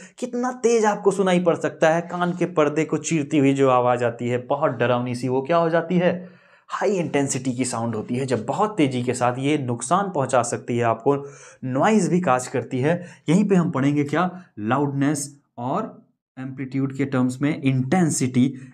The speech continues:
इंटेंसिटी जो होती है ये basically किस पे डिपेंड करती है, डायरेक्टली एम्पलीट्यूड पे डिपेंड करती है, और ये एम्पलीट्यूड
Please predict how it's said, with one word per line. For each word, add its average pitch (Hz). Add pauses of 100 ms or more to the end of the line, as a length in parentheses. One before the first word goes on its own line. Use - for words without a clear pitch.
(100)
इंटेंसिटी 175
जो 180
होती 139
है 139
ये 139
basically 131
किस 139
पे 156
डिपेंड 151
करती 156
है, 185 (560)
डायरेक्टली 143 (300)
एम्पलीट्यूड 160
पे 170
डिपेंड 139
करती 131
है, 147 (320)
और 139
ये 165
एम्पलीट्यूड 151